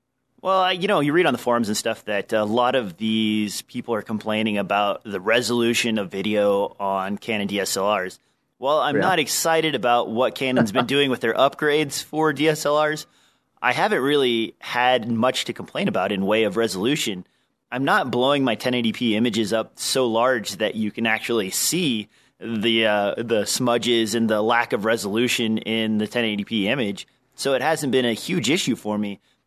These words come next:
Speaker 1: And even people I talk to who complain about it, I ask them how many times in, in real life it actually becomes a problem, and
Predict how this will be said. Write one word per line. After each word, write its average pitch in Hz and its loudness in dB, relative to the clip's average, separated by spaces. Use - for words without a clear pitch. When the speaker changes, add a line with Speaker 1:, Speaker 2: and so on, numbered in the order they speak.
Speaker 1:
And 127 0
even 175 2
people 143 0
I 110 2
talk 147 0
to 110 2
who 120 -4
complain 196 -2
about 101 0
it, - -10
I 120 2
ask 156 2
them 135 -2
how 135 0
many 139 2
times 135 0
in, 110 -2
in 117 -2
real 147 0
life 135 0
it 104 0
actually 107 -2
becomes 107 -4
a 98 -8
problem, 110 -2
and 104 -4